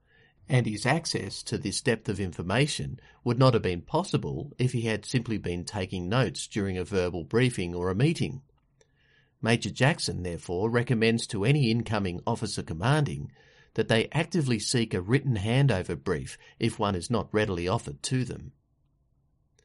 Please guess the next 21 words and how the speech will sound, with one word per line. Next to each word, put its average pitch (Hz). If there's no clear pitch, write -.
Stepping 170
up. 95
The 123
first 147
few 104
months. 80
It 143
begins 185
with 139
a 101
drink 156
from 131
the 107
fire 120
hose. 80
No 143
matter 156
how 190
good 165
the 120
handover, 107